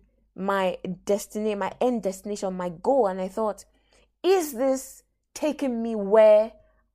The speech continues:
I know I'm meant to be?" And the ans-, simple answer, once I sat down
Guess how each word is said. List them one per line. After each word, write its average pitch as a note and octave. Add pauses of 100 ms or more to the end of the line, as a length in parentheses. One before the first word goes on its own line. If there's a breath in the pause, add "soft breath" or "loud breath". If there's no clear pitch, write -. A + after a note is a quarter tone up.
(200)
I F#3
know G#3
I'm F3
meant A3
to -
be?" C#3+ (380 soft breath)
And F#3
the G3
ans-, G#3+
simple A3+
answer, F3
once G#3+
I F#3
sat F3+
down E3